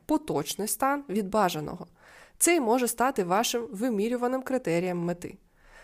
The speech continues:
Наприклад, я хочу більше заробляти, уявляю себе у цьому стані, і в голову одразу приходить новий автомобіль. Окей, значить, моя ціль — заробляти на X більше. А як я зрозумію, що ціль виконана? Я зможу придбати нове авто.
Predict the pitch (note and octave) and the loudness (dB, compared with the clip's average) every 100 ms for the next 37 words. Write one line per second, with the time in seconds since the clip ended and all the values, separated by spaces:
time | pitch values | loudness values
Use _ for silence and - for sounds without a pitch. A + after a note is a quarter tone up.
0 | - G#3 A3 F4+ E4 C#4 A#3 A#3 A3+ A3+ | -2 0 2 2 2 2 4 6 4 4
1 | A3+ A3 F#3+ G#3 G3+ F3 F3 F3 F3 D4+ | 2 2 -2 -2 -2 -4 -4 -2 0 0
2 | C4+ B3+ _ _ G#3+ A3 F#3+ D#3+ D3+ F#3 | -2 -6 _ _ 0 4 4 6 4 4
3 | A3+ G#3+ A3 G#3+ G#3+ G3+ G3+ G#3 G3+ G3 | 0 0 -2 0 -2 -2 -2 -4 -4 -6
4 | G3 - - _ - G3 F#3+ C4 C#4+ F#3 | -10 -16 -20 _ -2 0 6 6 6 4
5 | E3 G3+ C#4+ C4 F#3+ - G#3+ G#3 G#3 D4 | 4 4 2 0 -4 0 2 2 0 0
6 | G3+ F3+ - F3+ E3+ D#3+ D3 - _ _ | 2 2 0 -4 -4 -4 -10 -12 _ _
7 | _ - F4 E4+ A2+ E3+ A3+ C4+ - A3 | _ 0 0 2 0 2 -2 -2 -4 -2
8 | G#3 G#3 D#4+ E4 C4 G3 F3+ A#3 C#4+ B3 | 0 0 2 4 4 2 2 0 2 0
9 | A3+ - G3 F#3+ - D4+ - - - F3+ | -2 -2 -2 -2 -2 -4 0 -2 -2 -4
10 | D3+ - - F#3 _ _ - _ - G#3+ | -4 -4 -10 -12 _ _ -20 _ 2 4
11 | F4 D#4+ B3+ B3 C4 C4 F#3 - F#3+ - | 4 2 2 2 0 0 0 0 -2 -2
12 | G3+ G3 F3+ D#3+ C#3+ D#3+ - - - - | -2 -2 -2 -6 -8 -10 -14 -20 -20 -4
13 | F3 E3+ E3 F3+ D#4 D4 F#3+ E3 G#3 D4 | 0 0 0 0 0 0 -2 -2 -2 -2
14 | F3 D#3 E3 - - | 0 0 0 -2 -14